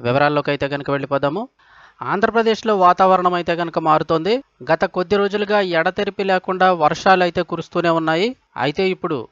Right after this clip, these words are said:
వాతావరణ శాఖ వర్ష సూచన చేసినప్పటికీ కూడా కొన్ని ప్రాంతాల్లో ఎండల తీవ్రత అయితే కనుక మొదలైంది. అయితే బంగాళాఖాతంలో కొనసాగుతున్న ఉపరితల ఆవర్తనం ప్రభావంతో అయితే కనుక ఆంధ్రప్రదేశ్ రాష్ట్ర వ్యాప్తంగా కూడా ప్రస్తుతం కొన్ని ప్రాంతాల్లో అయితే కనుక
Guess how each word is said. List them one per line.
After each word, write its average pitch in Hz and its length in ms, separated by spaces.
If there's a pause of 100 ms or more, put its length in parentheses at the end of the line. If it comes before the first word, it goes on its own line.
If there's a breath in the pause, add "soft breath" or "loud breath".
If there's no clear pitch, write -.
(720)
వాతావరణ 190 500 (120)
శాఖ 185 200 (240)
వర్ష - 180 (120)
సూచన 185 240 (120)
చేసినప్పటికీ 175 580
కూడా 185 120 (100)
కొన్ని 170 280
ప్రాంతాల్లో 170 560 (220)
ఎండల 165 260 (140)
తీవ్రత 156 360
అయితే 147 240
కనుక 143 160 (100)
మొదలైంది. 135 440 (420)
అయితే 139 180 (100)
బంగాళాఖాతంలో 185 800
కొనసాగుతున్న 185 600 (240)
ఉపరితల 175 360 (120)
ఆవర్తనం 170 400
ప్రభావంతో 165 480
అయితే 151 240
కనుక 175 180 (220)
ఆంధ్రప్రదేశ్ 160 580
రాష్ట్ర 147 240
వ్యాప్తంగా 156 400
కూడా 151 180 (480 soft breath)
ప్రస్తుతం 143 340 (280)
కొన్ని 156 240
ప్రాంతాల్లో 160 500
అయితే 156 240
కనుక 151 200